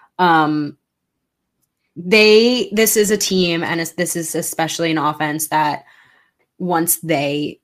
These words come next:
even commit, you know, a five, backing themselves up five yards, it, it kind of sets the entire, like, series off.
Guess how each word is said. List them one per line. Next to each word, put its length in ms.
even 280
commit, 640
you 120
know, 120
a 80
five, 480
backing 320
themselves 380
up 160
five 260
yards, 540
it, 220
it 180
kind 300
of 100
sets 640
the 140
entire, 720
like, 320
series 680
off. 540